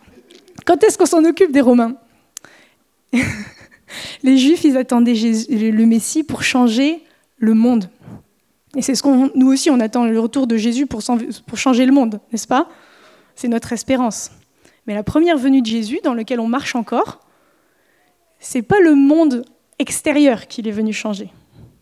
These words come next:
C'est notre monde intérieur. Alors ça, ça a des répercussions sur le monde extérieur. Merci Seigneur. C'est le but et c'est le chemin.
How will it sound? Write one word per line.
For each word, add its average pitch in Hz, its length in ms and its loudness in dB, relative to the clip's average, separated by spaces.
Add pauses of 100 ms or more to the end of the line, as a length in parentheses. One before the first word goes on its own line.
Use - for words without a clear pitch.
(560)
C'est - 180 -4
notre 269 260 -2
monde 262 280 0 (200)
intérieur. 226 560 -6 (2750)
Alors 202 240 -6
ça, 220 480 -8 (400)
ça - 160 -6
a 214 60 0
des 220 120 -2
répercussions 214 560 -4
sur 285 160 -2
le 247 80 0
monde 240 140 0
extérieur. 262 680 -2 (400)
Merci 214 280 -12
Seigneur. 254 320 2 (1400)
C'est - 200 -8
le 208 300 -2
but 254 280 0
et 226 40 -8
c'est - 140 -8
le 214 100 -6
chemin. 226 360 -4